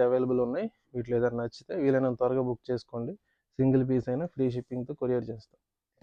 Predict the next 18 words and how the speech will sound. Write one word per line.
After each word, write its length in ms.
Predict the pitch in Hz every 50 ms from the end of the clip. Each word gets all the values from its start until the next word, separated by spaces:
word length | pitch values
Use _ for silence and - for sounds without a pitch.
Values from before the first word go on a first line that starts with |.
| - _ _ _ _ _ 143 139
నెక్స్ట్ 200 | 135 - - -
ఐటమ్ 200 | 151 147 151 147 139
చూద్దామండి. 460 | 143 143 135 139 139 135 135 131 143 190 190
ఇది 60 | 147 139
వచ్చేసి 260 | 131 143 143 131 135 131
మనకి 260 | 131 131 123 123 127 127 123 123 120 113
మంగళగిరి 420 | 117 117 127 135 135 135 139 156 175 - _
ప్యూర్ 180 | 135 139 139 135 127
హ్యాండ్లూమ్ 340 | 131 131 135 139 135 135 131 127
మీద 120 | 123 160 190 147 131
డిజిటల్ 320 | 131 131 127 - 135 131 127
ప్రింట్ 200 | 127 123 120 120 120
వస్తది, 300 | 113 - 120 117 139 202 247 - _ _ _ _ _ _ _
స్మాల్ 300 | - - 147 139 135 135 131
బోర్డర్ 240 | 135 127 123 123 120
అండి. 180 | 117 113 117 175 226 247 - _
ఇది 80 | 135 127 123
వచ్చేసి 260 | 117 - 131 127 -